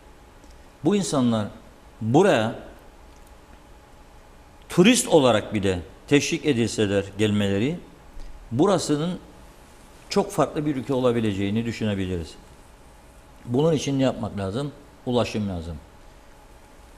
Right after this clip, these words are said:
Ulaşım olanaklarını geliştirmek lazım. Türkiye ile bu protokol görüşmelerini yaparken Türkiye'ye açık açık şunu söylemeleri lazım. Demeleri lazım ki,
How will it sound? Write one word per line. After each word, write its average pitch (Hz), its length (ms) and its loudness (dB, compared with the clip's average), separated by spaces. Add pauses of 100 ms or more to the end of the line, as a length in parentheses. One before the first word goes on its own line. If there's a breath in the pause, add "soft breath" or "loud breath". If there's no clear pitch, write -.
(400)
Ulaşım 147 380 2
olanaklarını 120 480 2
geliştirmek 107 580 -2
lazım. 85 280 -6 (760 loud breath)
Türkiye 202 420 0
ile 117 180 2
bu 143 100 -4
protokol 139 480 0
görüşmelerini 110 460 -2
yaparken 113 480 -2
Türkiye'ye 127 420 -2
açık 131 300 -6
açık 131 300 -4 (460)
şunu 143 260 -4
söylemeleri 95 600 -2
lazım. 85 260 -8 (220)
Demeleri 131 360 0
lazım 127 300 -2
ki, 123 260 -4